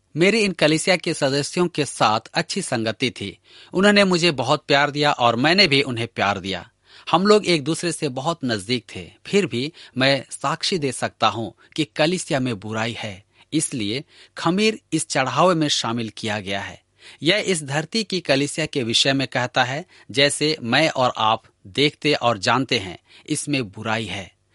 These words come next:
कलीसिया के अस्तित्व में आने से पहले ही प्रभु यीशु मसीह इसे जानता था।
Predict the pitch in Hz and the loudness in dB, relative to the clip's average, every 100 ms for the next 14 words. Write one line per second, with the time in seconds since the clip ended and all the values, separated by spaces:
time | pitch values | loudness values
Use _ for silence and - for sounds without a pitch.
0 | - - - 180 208 - 208 - 190 - | -20 -8 0 2 2 2 0 0 -2 -2
1 | 131 - 160 165 156 156 117 123 151 - | -4 -4 -2 0 0 0 0 0 0 -2
2 | 143 - 143 170 196 117 92 _ - 135 | -6 -4 -4 0 -2 -2 -6 _ -4 0
3 | 135 143 143 143 117 117 - 113 127 123 | 2 2 0 -2 -2 -4 -4 -8 -8 -10
4 | - 120 98 - _ 98 90 117 104 101 | -6 -4 -4 -8 _ -8 -2 -2 -2 -6
5 | 95 - 92 | -8 -10 -18